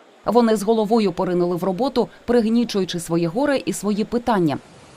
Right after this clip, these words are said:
Наприклад, чому влада вчасно не попередила їх про руйнівну повінь?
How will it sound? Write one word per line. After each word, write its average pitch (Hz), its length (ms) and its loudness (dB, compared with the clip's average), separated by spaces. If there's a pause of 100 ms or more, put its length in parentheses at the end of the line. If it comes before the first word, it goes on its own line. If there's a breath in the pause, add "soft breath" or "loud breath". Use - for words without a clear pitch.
(1200)
Наприклад, 262 680 2
чому 247 260 2
влада 233 280 4
вчасно 240 560 2
не 190 160 2
попередила 196 640 0
їх 233 260 0
про 170 340 0
руйнівну 190 460 0
повінь? 196 360 2